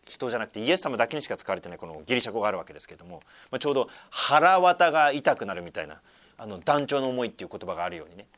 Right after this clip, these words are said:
まあ、そんくらいのこの言葉がこのイエス様に使われてるんですね。で、この憐れみなんですね、イエス様が突き動かされるこの動機というのが。そして、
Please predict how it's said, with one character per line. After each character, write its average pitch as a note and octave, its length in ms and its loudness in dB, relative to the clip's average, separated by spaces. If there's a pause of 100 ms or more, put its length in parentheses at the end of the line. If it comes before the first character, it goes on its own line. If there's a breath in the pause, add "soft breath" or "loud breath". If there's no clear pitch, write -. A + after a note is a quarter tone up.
(160 soft breath)
ま C3 40 -6
あ、 - 20 -4
そ - 180 -2
ん F#3 140 0
く F#3 180 0
ら E3 140 6
い E3 100 0
の F#3+ 320 -6 (360 soft breath)
こ - 120 -8
の A#2 120 -6
言 C#3 340 -2
葉 B2 420 2 (920)
が E3 300 4
こ C3+ 100 -6
の A2 100 -2
イ A#2 100 0
エ C#3+ 80 6
ス - 80 -4
様 E3 160 0
に F#3 80 0
使 - 200 -6
わ G2 80 -6
れ F#2 60 -10
て - 100 -20
る - 60 -20
ん - 60 -20
で - 80 -20
す - 100 -20
ね。 C#2+ 200 -20
で、 C3+ 80 -12
こ - 160 -10
の C3 140 -10 (100)
憐 G#3+ 360 2
れ B3+ 120 -2
み G#3+ 120 -4
な D#3 120 -4
ん D2 120 -12
で - 80 -18
す - 140 -16
ね、 E2+ 200 -20 (200)
イ G#2 100 -4
エ A2 40 4
ス G#2+ 100 -8
様 F#2 120 -10
が D#3 60 -14
突 - 160 -6
き A2 120 -10
動 G2 100 -6
か G2+ 120 -6
さ G#2 100 -8
れ F2 80 -10
る D#2 100 -18
こ - 120 -20
の D#2+ 160 -20 (760 soft breath)
動 B2 200 0
機 - 140 -6
と A2 100 -6
い F2+ 100 -8
う E2 60 -14
の D2 100 -20
が。 - 160 -20 (4000 soft breath)
そ C#4 220 -4
し - 100 2
て、 A#3+ 400 2